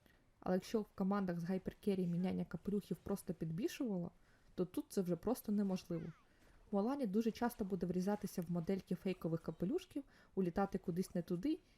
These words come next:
і все інше. Дякую, що хоча б бос не збиває серферку своїми атаками. Я б радила саме цю команду з піромандрівником, навіть не з Мавуїкою, бо в піроархонки триває навичка занадто довго,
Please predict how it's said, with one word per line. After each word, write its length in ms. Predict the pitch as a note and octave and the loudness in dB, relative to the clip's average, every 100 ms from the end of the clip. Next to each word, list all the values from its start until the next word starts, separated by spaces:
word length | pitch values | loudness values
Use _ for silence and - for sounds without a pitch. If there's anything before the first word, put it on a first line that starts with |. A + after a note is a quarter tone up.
| - | -10
і 60 | G#3+ | -8
все 200 | - G#3+ | 0 2
інше. 420 | D#3 D#3 - - - - - - - - - | 2 -2 -6 -14 -18 -20 -20 -20 -20 -10 4
Дякую, 320 | A#3 C4 B3+ | 4 6 2
що 140 | - | 2
хоча 240 | F#3 F#3 F#3 | -4 -2 -2
б 40 | |
бос 260 | E3 C4 - | 0 -2 0
не 60 | |
збиває 460 | F#3 E3 F3+ G3 F#3 | 0 2 2 4 2
серферку 540 | - A3+ B3+ A3+ - | 2 -2 2 -2 0
своїми 480 | F3+ - F3 G3 G3 | -6 0 2 4 2
атаками. 500 | F#3+ D#3 - D#3+ D#3+ - - - - - - - - - _ - | 0 -2 -4 -6 -6 -10 -20 -20 -20 -20 -20 -20 -20 -20 _ 2
Я 80 | G#3+ | 4
б 80 | |
радила 280 | B3 F#4 D4 | 4 4 2
саме 300 | G3+ A3+ D4 | 2 0 -2
цю 180 | - A3+ | -2 -4
команду 460 | - F3 F3 C4 D#4+ | 0 2 2 2 -2
з 60 | |
піромандрівником, 1000 | - G#3 B3+ A#3+ G#3+ G#3+ G#3 G#3 D#3+ D3+ - _ - | 0 2 2 2 2 2 2 2 0 -2 -6 _ -2
навіть 300 | F#3 C4 B3+ | 0 0 0
не 100 | A#3 | 2
з 40 | |
Мавуїкою, 640 | A3+ A3 A3 D#3 - D3+ E3 - - - - | 2 4 4 2 -2 -6 -6 -14 -20 -20 -6
бо 60 | F3 | -6
в 80 | - | 0
піроархонки 760 | A3+ G#3 E3+ - C4+ G4+ G#3+ | 2 4 2 0 -2 0 -2
триває 360 | - F3+ F#3 F3+ | 0 2 2 2
навичка 420 | A3 D#4+ - G#3 | 2 0 -2 -2
занадто 420 | F#3 F#3 B3+ - | 0 0 -2 -4
довго, 460 | A#3 A3 E3+ - | 2 4 4 0